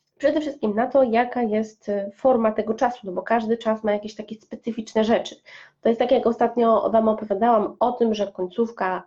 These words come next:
E S i S w trzeciej osobie liczby pojedynczej to jest do czasu present simple. Tak samo tutaj. W tym czasie present continuous są pewne takie rzeczy,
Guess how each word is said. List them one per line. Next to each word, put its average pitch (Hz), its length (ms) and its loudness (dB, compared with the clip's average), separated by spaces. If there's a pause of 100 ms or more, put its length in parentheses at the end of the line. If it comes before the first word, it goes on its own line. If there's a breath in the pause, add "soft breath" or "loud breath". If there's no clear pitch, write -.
E - 180 0
S 208 460 0
i - 240 -10
S 180 460 0
w - 120 -20
trzeciej 277 340 0
osobie 214 320 -2
liczby 208 280 -4
pojedynczej 285 720 2
to 285 140 4
jest 240 140 2
do 220 60 0
czasu 220 280 -6
present 185 540 -2
simple. 175 320 0 (1080)
Tak 370 200 -2
samo 320 220 4
tutaj. - 300 -2 (440 loud breath)
W - 20 -20
tym 440 180 4
czasie 277 380 0 (160)
present 220 380 2 (200)
continuous 226 720 0 (260 soft breath)
są 349 200 0
pewne 349 280 0
takie 226 240 -4
rzeczy, 196 340 -2